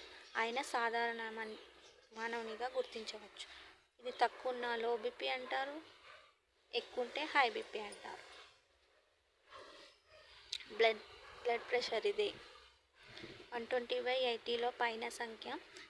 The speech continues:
సిస్టోలిక్ పీడనాన్ని, ఇదేమో సిస్టోలిక్ పీడనాన్ని గుర్తిస్తది. కింది సంఖ్య వచ్చేసి డయాస్టోలిక్ పీడనాన్ని తెలియజేస్తుంది. పైనది వచ్చేసి సిస్టోలిక్, కిందిది వచ్చేసి డయాస్-,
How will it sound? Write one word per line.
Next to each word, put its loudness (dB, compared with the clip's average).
సిస్టోలిక్ 0
పీడనాన్ని, -2
ఇదేమో 0
సిస్టోలిక్ 0
పీడనాన్ని 2
గుర్తిస్తది. -4
కింది 0
సంఖ్య -2
వచ్చేసి -6
డయాస్టోలిక్ 2
పీడనాన్ని -2
తెలియజేస్తుంది. -6
పైనది 4
వచ్చేసి 2
సిస్టోలిక్, 0
కిందిది -2
వచ్చేసి 0
డయాస్-, 4